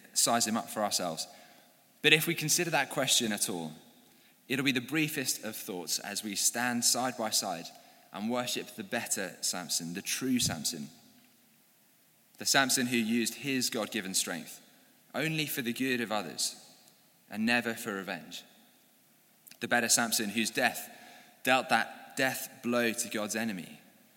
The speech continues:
once and for all, Jesus. And in him we have God's victory, God's victory over sin and death. We have peace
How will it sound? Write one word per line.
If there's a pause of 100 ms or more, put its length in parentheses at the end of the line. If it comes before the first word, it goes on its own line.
(140)
once
and
for
all, (960)
Jesus. (1600)
And
in
him
we
have
God's
victory, (640)
God's
victory
over
sin
and
death.
We
have
peace